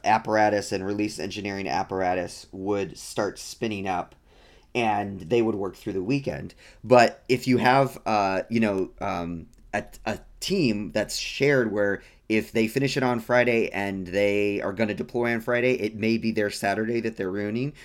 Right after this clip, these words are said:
You'd be amazed at how many, uh, how many,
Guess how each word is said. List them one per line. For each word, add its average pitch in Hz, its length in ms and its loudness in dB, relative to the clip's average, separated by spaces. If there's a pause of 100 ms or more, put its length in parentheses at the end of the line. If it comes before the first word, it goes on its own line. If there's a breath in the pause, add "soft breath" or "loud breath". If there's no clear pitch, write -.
(140 loud breath)
You'd 117 220 -4
be 117 360 2
amazed 113 500 2
at 95 160 -2
how 104 200 -4
many, 101 400 -4
uh, 85 240 -4 (340 soft breath)
how 147 120 -2
many, 127 400 0